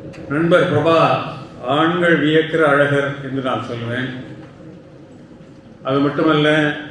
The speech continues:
அவர் எது ஒன்றை நடத்தினாலும் அதிலே கூட ஒரு அழகும் ஒரு நேர்த்தியும் இருக்கும். அது மட்டுமல்ல, இந்த விழாவை அவர் நடத்தி கொண்டிருக்கிற அழகே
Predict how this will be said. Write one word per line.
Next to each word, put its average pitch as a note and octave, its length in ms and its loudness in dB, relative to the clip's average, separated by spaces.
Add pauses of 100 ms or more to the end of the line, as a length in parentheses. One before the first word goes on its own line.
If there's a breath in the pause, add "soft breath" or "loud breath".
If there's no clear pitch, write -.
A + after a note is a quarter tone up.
(540)
அவர் C#3 320 0
எது D#3 360 2
ஒன்றை E3+ 360 2
நடத்தினாலும் D3+ 840 0
அதிலே F3+ 480 -2
கூட G#3 300 2
ஒரு D#3+ 160 4
அழகும் D#3 600 2
ஒரு C3+ 180 -8
நேர்த்தியும் C#3+ 500 0
இருக்கும். C3+ 540 -4 (1040)
அது C#3 180 0
மட்டுமல்ல, D3 800 2 (2000)
இந்த C3+ 540 2 (120)
விழாவை E3+ 460 2
அவர் C#3 260 0
நடத்தி D#3 300 -2
கொண்டிருக்கிற D3 600 0
அழகே D3 520 2